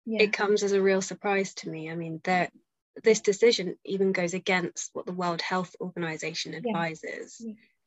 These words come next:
Speaker 1: It
Speaker 2: So
Speaker 1: Mm-hmm.
Speaker 2: it's quite shocking, really. And as you say, rape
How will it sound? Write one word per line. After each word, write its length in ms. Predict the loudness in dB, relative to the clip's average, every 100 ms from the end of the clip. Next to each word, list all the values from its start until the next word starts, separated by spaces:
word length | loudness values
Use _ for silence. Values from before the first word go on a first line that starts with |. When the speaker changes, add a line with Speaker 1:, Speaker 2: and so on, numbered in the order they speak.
| -8
Speaker 1:
It 100 | 2
Speaker 2:
So 100 | 4
Speaker 1:
Mm-hmm. 420 | 4 0 -2 -6 0
Speaker 2:
it's 200 | 2 2
quite 320 | 2 2 2
shocking, 540 | 0 -2 -4 -6 -6 -4
really. 500 | -4 -2 -4 -8 -8
And 480 | -6 -4 -4 -6 -10 -8
as 180 | -4 -4
you 80 |
say, 280 | -2 0 0
rape 340 | 0 -2 -2